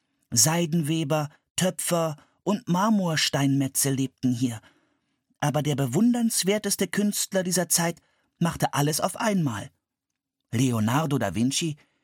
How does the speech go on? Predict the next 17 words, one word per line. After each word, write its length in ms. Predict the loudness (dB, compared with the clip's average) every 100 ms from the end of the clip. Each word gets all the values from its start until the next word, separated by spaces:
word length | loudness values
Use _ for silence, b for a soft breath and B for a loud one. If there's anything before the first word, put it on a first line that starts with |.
| b
war 140 | 0 0
nicht 260 | 0 -2
nur 100 | -2
ein 120 | 0
großartiger 600 | 0 0 0 -2 -4 -2 0
Maler, 460 | 0 0 -2 -8 b b b b _ _
sondern 360 | 0 2 0 0
auch 260 | 0 0 0
ein 160 | -2
Erfinder, 640 | -2 -4 0 0 0 -2 -8 _ _ _ _ -2
ein 180 | 0
Architekt, 840 | 0 0 -2 -2 -2 -2 -6 -18 -18 _ _
ein 160 | -2 0
Reiter, 640 | 0 0 0 0 -2 -4 -10 b _
Koch, 460 | 0 0 0 -10 -4
Geologe, 720 | 0 2 4 2 0 -2 -4 b _ _
Botaniker 840 | -2 -2 0 0 0 -2 -4 -6